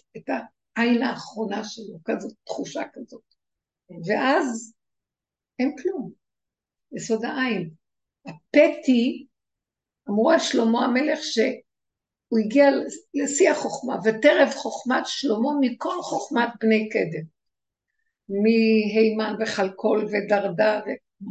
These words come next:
זאת אומרת, מדור דעה, ומהימן שזה משה רבנו, ומ-, אה, אברהם אבינו שהיה חכם גדול, ו-, וחלקול שהיה יוסף, שהוא היה חכם גדול מאוד.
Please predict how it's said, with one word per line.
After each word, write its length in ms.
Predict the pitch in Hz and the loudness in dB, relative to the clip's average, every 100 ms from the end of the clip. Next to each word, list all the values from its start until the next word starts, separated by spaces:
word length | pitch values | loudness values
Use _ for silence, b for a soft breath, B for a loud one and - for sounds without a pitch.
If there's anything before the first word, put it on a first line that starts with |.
| - - | -12 -6
זאת 200 | 220 247 | -2 0
אומרת, 240 | 226 226 208 | 0 -2 0
מדור 480 | 220 220 226 226 220 | 2 4 4 6 6
דעה, 760 | 220 220 226 220 226 226 226 220 | 6 4 4 4 4 0 -4 -4
ומהימן 1160 | 208 214 220 214 220 _ _ - 208 214 214 220 | -2 2 4 4 0 _ _ -2 0 2 0 0
שזה 360 | 220 226 196 - 208 254 | -2 -4 -2 -4 -4 -4
משה 280 | 247 - 202 | -8 -8 -8
רבנו, 640 | 190 208 208 254 240 226 220 | -8 -6 -4 -2 -2 -4 -4
ומ-, 460 | 233 226 220 240 226 _ _ _ _ _ | -4 -2 -2 -4 -10 _ _ _ _ _
אה, 1500 | 262 240 214 208 208 208 247 247 285 294 330 302 _ _ _ 226 | 0 2 4 2 2 2 2 0 0 -2 -8 -12 _ _ _ -8
אברהם 360 | 226 254 262 | -2 0 2
אבינו 360 | 214 185 247 262 | 4 2 2 0
שהיה 320 | - 269 233 | 0 0 0
חכם 400 | - 214 - 214 220 | -4 -8 -6 -4 -4
גדול, 680 | 214 208 233 233 226 220 226 226 | -6 -2 -2 0 0 0 -2 -6
ו-, 280 | 247 247 _ _ _ _ _ _ 208 | -10 -12 _ _ _ _ _ _ -6
וחלקול 600 | 202 226 202 - 226 220 | 0 2 2 4 4 6
שהיה 360 | - 202 214 | 4 4 4
יוסף, 400 | 214 208 - 220 | 2 0 0 0
שהוא 200 | - 240 | 0 -2
היה 120 | 233 240 | -2 -4
חכם 460 | - - - 214 | -6 -6 -4 -4
גדול 340 | 214 220 220 110 | -4 -4 -2 0
מאוד. 220 | 110 110 | 0 -2